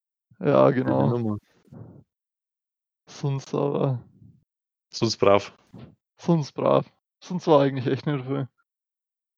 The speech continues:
Speaker 1: Ich glaub, an dem
Speaker 2: Mhm.
Speaker 1: gleichen Abend hat da irgendjemand äh, Schuhe einfach ins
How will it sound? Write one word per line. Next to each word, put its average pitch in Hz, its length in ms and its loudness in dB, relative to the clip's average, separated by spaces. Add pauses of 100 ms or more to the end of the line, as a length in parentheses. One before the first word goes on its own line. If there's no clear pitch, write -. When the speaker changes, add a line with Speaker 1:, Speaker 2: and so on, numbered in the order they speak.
(480)
Speaker 1:
Ich - 60 -20
glaub, 151 160 2
an 147 120 2
dem 113 120 2
Speaker 2:
Mhm. 113 60 0
Speaker 1:
gleichen 147 360 4
Abend 147 420 4
hat 135 120 0
da 139 180 6
irgendjemand 151 1000 2 (1300)
äh, 139 540 4 (160)
Schuhe 175 600 2
einfach 143 440 0
ins 143 600 -4